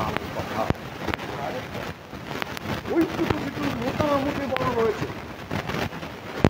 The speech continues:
ওই যে, "আলাম ইয়াজিদকা ইয়াতীমান ফাআওয়া, ওয়া ওয়াজাদাকা দাল্লান ফাহাদা, ওয়া ওয়াজাদাকা আইলান ফাআগনা।" আল্লাহ নবী বলেছেন, "ইব্রাহিমকে আপনি এই দিয়েছেন, নূহকে আপনি এই দিয়েছেন,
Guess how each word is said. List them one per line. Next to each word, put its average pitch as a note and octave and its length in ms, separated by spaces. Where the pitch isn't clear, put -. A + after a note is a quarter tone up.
ওই F3+ 60
যে, D#3+ 220
"আলাম - 280
ইয়াজিদকা - 460
ইয়াতীমান - 600
ফাআওয়া, - 360
ওয়া - 560
ওয়াজাদাকা B2+ 640
দাল্লান B2+ 720
ফাহাদা, C#3 340
ওয়া B2 100
ওয়াজাদাকা B2 500
আইলান C3 640
ফাআগনা।" C#3+ 520
আল্লাহ C#3+ 300
নবী C3+ 180
বলেছেন, C3+ 340
"ইব্রাহিমকে C#3 680
আপনি C#3 260
এই C#3 180
দিয়েছেন, C3 380
নূহকে D3 400
আপনি C#3 300
এই C#3 160
দিয়েছেন, C3 340